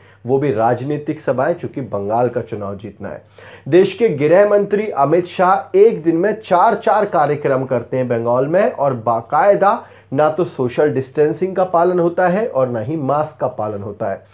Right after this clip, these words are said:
लेकिन आप ये बिल्कुल ना भूलें कि इस सब के बावजूद भी आपको आत्मनिर्भर बनना है,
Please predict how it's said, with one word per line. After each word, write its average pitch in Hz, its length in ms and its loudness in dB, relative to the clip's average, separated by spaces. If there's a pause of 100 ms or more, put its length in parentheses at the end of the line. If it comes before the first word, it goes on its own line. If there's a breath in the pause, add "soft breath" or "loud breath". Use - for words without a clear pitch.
(320 loud breath)
लेकिन 202 240 4
आप 247 200 4
ये 240 140 2
बिल्कुल 175 560 0
ना 262 180 2
भूलें 190 440 0
कि 226 100 2
इस 208 200 0
सब 185 200 0
के 214 120 2
बावजूद 143 600 2
भी 170 260 -2
आपको 147 640 2 (220)
आत्मनिर्भर 156 920 2
बनना 117 320 -4
है, 123 240 -2